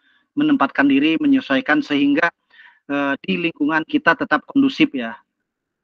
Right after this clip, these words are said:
Dan kita guru P J O K punya peluang untuk membuat itu. Kita umumnya guru P J O K itu kan di sekolah disegani gitu. Ketika kita,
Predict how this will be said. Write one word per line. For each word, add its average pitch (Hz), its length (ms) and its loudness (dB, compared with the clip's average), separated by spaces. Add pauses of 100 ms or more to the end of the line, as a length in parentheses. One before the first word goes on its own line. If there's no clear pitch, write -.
Dan 139 160 2
kita 151 320 0
guru 160 160 -4
P 151 160 -2
J 147 160 0
O - 0 -
K 180 240 -2
punya 156 240 -4
peluang 160 480 -2
untuk 143 240 -2
membuat 143 400 -4
itu. 135 320 -2 (160)
Kita 170 400 2 (240)
umumnya 151 400 0
guru 160 160 -2
P 143 160 0
J 143 80 4
O 135 80 0
K 143 160 0
itu - 80 -8
kan 170 160 0
di - 80 -8
sekolah 160 400 -2 (320)
disegani 156 560 0
gitu. 110 240 -8 (400)
Ketika 143 320 0
kita, 175 400 0